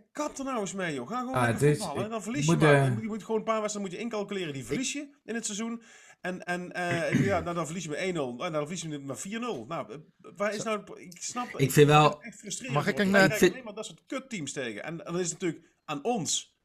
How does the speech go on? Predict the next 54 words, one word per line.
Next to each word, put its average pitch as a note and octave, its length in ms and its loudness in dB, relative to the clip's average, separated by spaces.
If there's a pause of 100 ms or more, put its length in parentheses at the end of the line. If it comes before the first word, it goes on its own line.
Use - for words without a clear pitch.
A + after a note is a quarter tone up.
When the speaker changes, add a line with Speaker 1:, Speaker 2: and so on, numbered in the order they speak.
(160)
Speaker 1:
hè, D3+ 200 -2
om, D#3+ 260 -2
om D#3+ 160 -4
daar D3 140 4
doorheen D3 280 0
te G3 100 -4
slaan, C3 360 -2
om, D#3 180 -8
om C#3+ 120 -4
een C3+ 120 -4
bres F3+ 240 -4
te E3 80 -6
slaan D#3 280 -4
in C#3+ 60 -8
die C#3 100 -8
verdediging C#3 420 -6
en A2 80 -8
gewoon C3+ 200 -4
te B2+ 80 -12
winnen. E3 340 -6 (540)
Maar A#2+ 220 -10
het C3+ 160 -10
is, D3 140 -6
lijkt C#3 240 -4
me B2+ 60 -8
ook C3+ 180 -8
mega C3+ 580 -4
frustrerend C#3 500 -8
dat B2+ 120 -6
je B2 80 -8
geen - 160 -10
enkel D#3+ 300 -8
voetballend B2+ 480 -6
team E3+ 160 -10
meer B2 120 -10
tegenover G#2 440 -8
je G2 80 -12
krijgt. F#2 380 -14 (280)
Speaker 4:
Mag A#2 180 -4
ik D#3+ 140 -4
een, F3 160 -2
eh, E3 460 0
mag C#3+ 180 -6
ik - 80 -12
een D#3 80 -2
lans D3 520 2
breken C#3+ 420 2
voor, C3 280 -2
eh, B2 600 -2
als, - 220 -6
als B2 180 -6
voorbeeld C#3+ 500 0
voor B2+ 200 -4
Brentford? B2+ 960 0